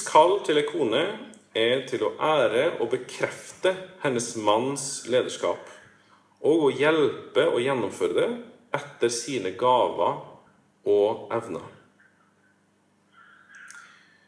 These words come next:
Noen punkter også om underordning, eller, ja, det er faktisk ikke bare til,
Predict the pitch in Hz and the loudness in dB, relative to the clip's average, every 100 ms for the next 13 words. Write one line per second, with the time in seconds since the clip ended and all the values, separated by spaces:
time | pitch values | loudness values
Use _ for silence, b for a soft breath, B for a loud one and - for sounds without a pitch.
0 | _ _ _ 147 185 185 202 - 110 120 | _ _ _ 2 2 2 0 0 4 4
1 | 135 120 - - 120 123 - 117 110 110 | 4 -2 -4 2 4 4 0 -6 -6 -6
2 | 110 - - _ _ _ - 127 113 98 | -10 -14 -20 _ _ _ -12 -8 -4 0
3 | 82 85 127 143 107 98 - - - - | 0 0 0 0 2 2 0 -10 -20 -20
4 | _ _ _ _ 113 107 113 127 135 147 | _ _ _ _ 4 4 4 0 0 -2
5 | - - - 131 123 139 117 92 - 123 | -8 -8 -6 -4 2 6 6 2 -2 -2
6 | 110 | 0